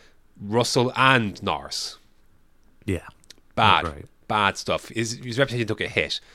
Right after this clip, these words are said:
Speaker 1: So I thought he was overrated 'cause I thought people were more so,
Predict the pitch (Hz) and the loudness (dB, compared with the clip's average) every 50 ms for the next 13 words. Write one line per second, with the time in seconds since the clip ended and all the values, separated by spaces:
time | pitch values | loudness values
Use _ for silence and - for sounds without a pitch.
0 | - - - - - _ _ - 143 139 135 170 180 165 170 143 123 120 135 143 | -20 -20 -20 -20 -20 _ _ 4 4 6 8 8 6 8 8 6 6 6 4 4
1 | 143 139 139 123 110 101 92 90 - 92 - 113 104 117 110 127 123 117 - - | 4 4 4 4 4 4 4 2 0 -2 -2 0 0 2 4 4 4 4 4 0
2 | 143 139 139 147 139 123 117 113 110 107 117 117 113 113 - - 120 110 104 101 | -2 2 2 4 4 6 6 4 4 4 2 2 0 2 2 2 4 4 4 4
3 | 95 92 | 2 -2